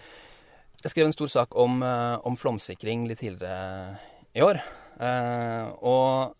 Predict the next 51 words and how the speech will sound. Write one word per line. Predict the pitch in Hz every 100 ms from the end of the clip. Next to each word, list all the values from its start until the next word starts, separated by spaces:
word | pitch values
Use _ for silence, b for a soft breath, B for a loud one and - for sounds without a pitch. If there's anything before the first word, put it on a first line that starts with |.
| _ _ _
det | 95 107 120 127
som | 147 139 90 95 - _ -
er | 131
helt | 143 -
tydelig | 127 131
er | 120 113
at | 123
det, | 120 - _ _ -
det | 98
er | 131
i | 135
hvert | -
fall | 123
for | 135
sent | - 113 110 - -
når | 123 120
du | 117
har | 117 107 107 113 - _ _ _ _ 113
elva | 107 107 113 117 - _ -
tvers | 120 113
gjennom | 107 104
huset | 104 95 -
eller | 110 113
arbeidsplassen | 101 - 104 135
din. | 139 - -
Da | 113 117
er | 107
det | 110
veldig | 110
lite | 110 -
du | 101
får | 110
gjort | 107 -
annet | 107 107 104
enn |
å | 107
stå | - 107
og |
se | - -
på | -
og | 113
håpe | -
at | -
det | 107
her | -
skal | 110 107 107 104 104 110 117
gå | 120
greit. | 151 180 - - b b b b b b b -
Men | 143
det | 147
folk | 147 147